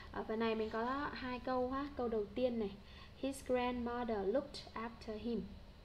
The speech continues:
À, bà của anh ấy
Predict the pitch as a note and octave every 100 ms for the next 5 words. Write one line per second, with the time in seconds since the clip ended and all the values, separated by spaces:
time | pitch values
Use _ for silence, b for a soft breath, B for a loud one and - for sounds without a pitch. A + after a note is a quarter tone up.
0 | - - - B B B B - G#3+ G#3
1 | G#3 G3+ G3+ F3+ E3+ D#3 F3 - - -
2 | - - - - - G#3+ A#3+ A3 G3+ C4+